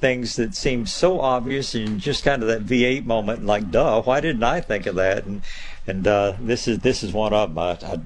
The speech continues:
really do love the tomato cage idea, but, well, anyway, well, you guys get out and have a wonderful week. Hope all your preparations, uh, go well, moving along toward your big open house day, and, uh,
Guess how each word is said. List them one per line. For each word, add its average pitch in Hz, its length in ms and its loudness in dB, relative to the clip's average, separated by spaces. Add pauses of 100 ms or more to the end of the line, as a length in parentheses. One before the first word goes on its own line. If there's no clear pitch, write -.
really 113 300 4
do 87 180 0
love 90 240 2
the 85 80 -4
tomato 87 400 -2
cage 85 320 0
idea, 85 420 0
but, 82 240 -2 (840)
well, 214 260 6
anyway, 226 600 6
well, 208 280 6
you 208 180 4
guys 220 380 4
get 196 180 4
out 190 280 2
and 165 180 0
have 170 360 2
a 160 180 4
wonderful 165 560 2
week. 175 320 2
Hope 165 240 2
all 156 120 4
your 139 120 0
preparations, 147 1120 0
uh, 113 400 4
go 127 300 2
well, 139 420 2
moving 147 320 4
along 135 420 0
toward 139 300 2
your 120 80 2
big 135 180 4
open 131 280 -2
house 156 360 -4
day, 139 360 0
and, 131 280 -4
uh, 127 240 4